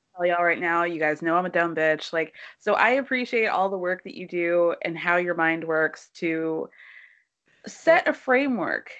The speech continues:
as to where everybody is coming from, why this is okay or not okay, because I come from a place, I come from one place, and then I see things that you tweet and stuff, and I'm like,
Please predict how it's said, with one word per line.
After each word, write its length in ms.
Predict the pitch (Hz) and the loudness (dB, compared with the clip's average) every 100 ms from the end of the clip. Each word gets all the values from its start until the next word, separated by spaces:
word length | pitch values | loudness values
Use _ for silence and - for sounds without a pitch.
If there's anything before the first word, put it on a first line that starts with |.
| - _ _ | -20 _ _
as 200 | - 202 - | -2 -2 -2
to 100 | 226 | 4
where 280 | 226 240 | 6 6
everybody 440 | 185 214 240 226 220 | 4 4 2 4 2
is 160 | 202 | 0
coming 400 | - 220 240 262 | 0 0 2 0
from, 680 | 247 247 233 233 233 233 247 - | -2 0 2 2 0 -4 -8 -8
why 500 | 180 190 202 214 214 | 0 4 6 6 4
this 220 | 196 190 | 0 -6
is 140 | 175 | -4
okay 320 | 165 160 226 208 | -4 -2 0 2
or 160 | 185 | 2
not 220 | 170 196 226 | 2 0 0
okay, 440 | 240 233 233 226 | -2 -2 0 0
because 440 | 220 202 190 185 - - | -2 -2 2 2 -2 0
I 540 | 226 254 294 311 311 - - - - _ | 2 2 0 -4 -8 -14 -20 -20 -20 _
come 320 | - 233 240 | -4 -2 -2
from 160 | 233 208 | -4 -8
a 80 | |
place, 560 | 190 - 190 202 208 - _ _ _ _ | -6 0 0 0 -4 -10 _ _ _ _
I 160 | - 269 | 2 4
come 180 | 302 | 2
from 140 | 277 247 | 0 -2
one 220 | 202 226 | -2 -6
place, 440 | 254 262 277 269 _ | -4 -2 -2 -6 _
and 160 | 185 190 | -6 -2
then 120 | 190 | -2
I 100 | 196 | -2
see 500 | 190 233 226 233 233 - _ - | -4 -8 -6 -6 -8 -12 _ -2
things 260 | 208 214 | 0 0
that 80 | 190 | -4
you 140 | 175 165 | -10 -12
tweet 360 | - 220 233 | -8 -6 -4
and 80 | 240 | -6
stuff, 340 | 233 254 254 254 | 0 2 2 2
and 100 | 214 | 0
I'm 60 | |
like, 240 | 214 214 | 2 0